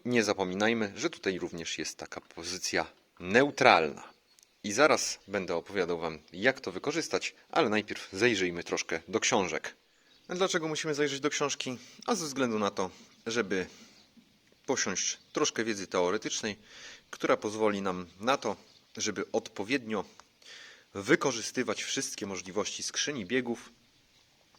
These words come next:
e, i oczywiście tych dwóch wajch. I oczywiście, żeby nie zrobić krzywdy sobie, ciągnikowi, czy też maszyn, które będziemy do niego zapinali. Mamy sobie książkę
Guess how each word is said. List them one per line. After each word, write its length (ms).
e, 340
i 140
oczywiście 640
tych 360
dwóch 520
wajch. 500
I 180
oczywiście, 500
żeby 280
nie 180
zrobić 400
krzywdy 520
sobie, 520
ciągnikowi, 680
czy 140
też 220
maszyn, 380
które 240
będziemy 320
do 100
niego 300
zapinali. 720
Mamy 160
sobie 200
książkę 460